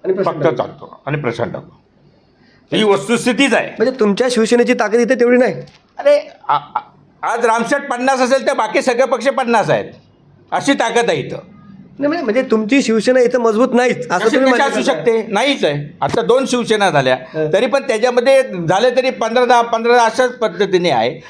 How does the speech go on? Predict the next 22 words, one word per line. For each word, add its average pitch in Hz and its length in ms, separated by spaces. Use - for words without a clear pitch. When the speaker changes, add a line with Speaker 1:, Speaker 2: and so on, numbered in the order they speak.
Speaker 2:
त्याच्यामध्ये 240 440
असं 185 200
काय 233 120
मोठं 208 280
पॉवरफुल 185 500
निवडणूक 185 440
लढवण्याइतकं 202 720
पण 214 160
ताकदवान 202 560
आमच्याकडे 180 480
लोक 180 180
झालेले 175 380
आहेत 156 120
आणि 202 240
तसे 262 120
कामं 262 300
पण 269 240
नाही. 120 160
Speaker 1:
कामं 220 220
पण 185 180
नाही 147 140
तशी. - 200